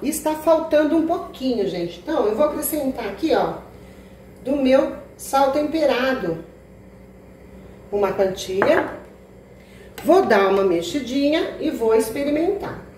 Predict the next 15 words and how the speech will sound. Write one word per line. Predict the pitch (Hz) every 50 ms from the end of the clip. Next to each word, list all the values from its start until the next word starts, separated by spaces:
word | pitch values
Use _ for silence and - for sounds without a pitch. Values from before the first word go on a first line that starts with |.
| - - -
novamente, | 196 196 196 196 - 269 294 320 233 - - - - -
tá? | - 202 240 269 285 254 - - - - - - - - - - - - - - - - - - - - - - - - - - - - - - - - - - - - - - - - - -
Aqui, | 196 208 214 - - 294 254 - - - -
a | 202
quantia | 202 - 262 254 262 - - 320 294 262 214 175 180 185 - - - - -
de | - 247 294
água, | 294 254 262 277 311 320 - 226 214 185 - - - - - -
pra | - 240 277 277 262
nós | 247 254 277 285 262 262
aqui | 247 240 233
em |
casa, | 220 214 214 202 202 208 202 202
já | 196 202 208
está | 202 202 202 196
perfeita. | 202 - 254 269 - - - - 202 190 190 220 226 220 - 269 269 -